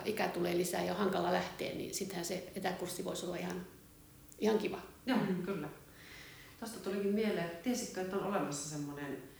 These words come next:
Speaker 2: Kansalaisopistojen liiton kehittämä nettisivusto, mistä pystyy hakemaan niinku kaikkien kansalaisopistojen kursseja?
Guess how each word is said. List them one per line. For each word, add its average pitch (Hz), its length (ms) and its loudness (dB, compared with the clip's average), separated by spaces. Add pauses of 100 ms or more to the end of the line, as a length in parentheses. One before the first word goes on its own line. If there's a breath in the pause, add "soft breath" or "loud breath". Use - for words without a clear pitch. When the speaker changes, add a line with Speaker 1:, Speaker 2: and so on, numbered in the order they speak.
(760 loud breath)
Speaker 2:
Kansalaisopistojen 151 840 0
liiton 139 260 -2
kehittämä 147 600 -4 (640)
nettisivusto, 151 720 -4
mistä 151 240 -4
pystyy 156 320 -6
hakemaan 175 640 -2 (240)
niinku 147 220 -8
kaikkien 147 400 -6
kansalaisopistojen 147 800 -6
kursseja? - 540 -4